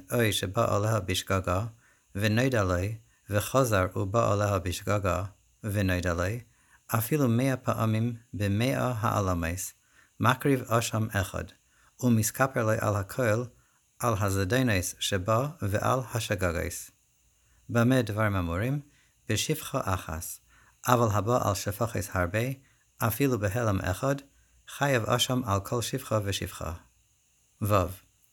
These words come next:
בא על שפחה והפריש השמי, וחזר ובעלה אחר שהפריש השמי, חייב על כל אחת ואחת, שההפרשה מחלקת, ונמצא כמי שהקריב ואחר כך בעל.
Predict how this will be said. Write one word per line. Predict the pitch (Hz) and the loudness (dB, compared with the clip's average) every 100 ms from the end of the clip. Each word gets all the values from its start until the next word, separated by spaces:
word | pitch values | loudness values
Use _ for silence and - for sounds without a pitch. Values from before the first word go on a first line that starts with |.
| _ | _
בא | 107 107 143 135 | 0 4 4 4
על | |
שפחה | 120 135 - - 90 - | 2 -2 -2 -2 -2 -4
והפריש | 95 98 92 131 135 120 | -4 -4 -4 -4 -4 -2
השמי, | 104 - 113 95 90 95 110 | -2 0 0 2 0 -2 -4
וחזר | 101 101 131 135 131 107 | -2 0 2 4 2 2
ובעלה | 92 101 110 113 101 - | 0 2 2 4 2 0
אחר | - 120 - 107 | 0 0 2 -2
שהפריש | 104 95 113 - 101 | -2 -2 -2 -4 -4
השמי, | - - 90 92 120 135 - _ _ _ _ - | -4 -2 -2 0 -2 -4 -10 _ _ _ _ -2
חייב | 123 139 127 | 4 6 6
על | - 104 | 4 0
כל | 98 135 127 | 0 -2 0
אחת | 107 113 - | -2 -2 -2
ואחת, | 98 87 85 85 - - - _ _ _ | -2 -2 -4 -8 -10 -12 -16 _ _ _
שההפרשה | - - 95 98 95 - 143 143 113 120 120 - | -6 -2 0 2 0 2 2 2 2 0 -2 -2
מחלקת, | 110 104 104 101 101 85 101 - - _ _ _ - | -2 0 0 0 0 -2 -4 -6 -10 _ _ _ -2
ונמצא | 104 127 156 120 113 | 0 2 2 0 0
כמי | 110 131 | 0 0
שהקריב | 135 101 110 139 117 113 117 - | 0 0 -2 -2 -2 -2 -6 -8
ואחר | 101 104 117 - 113 | -4 -2 -2 -2 -2
כך | 110 101 | -2 -2
בעל. | 92 92 85 | -2 -2 -2